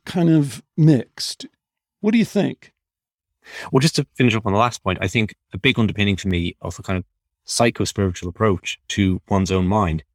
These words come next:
Speaker 2: is to see things as arising for a reason. Okay. So, um, and even things to be quite negative in the psyche,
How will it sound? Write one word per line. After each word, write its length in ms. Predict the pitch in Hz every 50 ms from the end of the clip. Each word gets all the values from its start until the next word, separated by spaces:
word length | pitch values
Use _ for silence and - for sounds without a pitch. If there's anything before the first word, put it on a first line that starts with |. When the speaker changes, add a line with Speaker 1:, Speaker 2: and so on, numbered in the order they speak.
| _ _ _ _ -
Speaker 2:
is 160 | - 104 -
to 120 | - - -
see 300 | - - - 113 117 110
things 480 | - - 95 90 90 90 90 87 - _
as 360 | - 92 92 90 90 85 - - -
arising 460 | 104 98 101 98 95 90 - 95 92 85
for 420 | _ - 98 92 92 90 90 82 _ _ _ _
a 80 | - 90
reason. 400 | 85 104 107 98 85 85 76 69 _ _ -
Okay. 240 | 90 - 90 87 90
So, 320 | - - 95 92 92 85 _ _ _ _ _ _ _ _ -
um, 240 | 95 95 90 90 - - _ _ _ _ _ -
and 80 | 120 120
even 180 | 127 120 120
things 220 | 104 - 117 101 -
to 60 | -
be 60 | -
quite 240 | - - 110 104 87
negative 560 | 92 98 110 110 95 101 - 82 80 - _ _ _ _ _ _ _ -
in 160 | - 104 98 95
the 80 | 87
psyche, 560 | - - 98 101 107 98 - - 73 - _